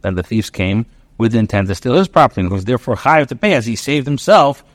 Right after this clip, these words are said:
from financial loss by handing over another property. Be lay, and if it's not, if it's not a wealthy man, so the Mustama Adaiti the Kaspa also, they presumably came with intent to steal the silver cup, and he's therefore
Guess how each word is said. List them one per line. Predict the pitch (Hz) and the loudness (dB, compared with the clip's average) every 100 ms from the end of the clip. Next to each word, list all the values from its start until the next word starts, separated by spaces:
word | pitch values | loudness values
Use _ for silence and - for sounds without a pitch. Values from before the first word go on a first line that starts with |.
| _ _ | _ _
from | 117 | -4
financial | 123 127 151 147 151 | -2 -2 -2 -4 0
loss | 180 214 156 | 4 4 4
by | - 131 | -2 -4
handing | 143 151 151 | -2 -2 -2
over | 180 | -2
another | 165 170 160 | -2 -2 -2
property. | 202 202 127 82 | 0 0 0 -6
Be | 92 101 | -6 0
lay, | 131 208 165 160 _ _ | 4 4 2 -4 _ _
and | 90 | -12
if | - | -8
it's | 117 175 | -6 0
not, | 214 220 - | 4 4 0
if | 113 | -4
it's | 131 | 0
not | 202 | 2
a | 180 | 2
wealthy | 151 - | 0 0
man, | 127 117 123 | -2 0 -2
so | 110 | -4
the | 98 104 | -8 -10
Mustama | 104 - 170 151 117 | -8 0 2 2 0
Adaiti | 127 135 113 | 0 -2 -6
the | - | -6
Kaspa | - - - | -4 -4 -2
also, | 135 127 123 117 - _ _ _ | -2 -2 -4 -4 -8 _ _ _
they | 104 | -8
presumably | - 104 139 160 123 | -4 -2 0 2 0
came | - 143 123 | 0 2 2
with | 101 | 0
intent | 101 - 139 117 | -4 0 0 0
to | 95 | -4
steal | - 127 | -2 0
the | 101 | 0
silver | - 123 92 | -2 -4 -4
cup, | 80 147 156 | 2 2 4
and | 98 | -2
he's | 90 | -2
therefore | 131 - 110 110 | -2 0 -2 -2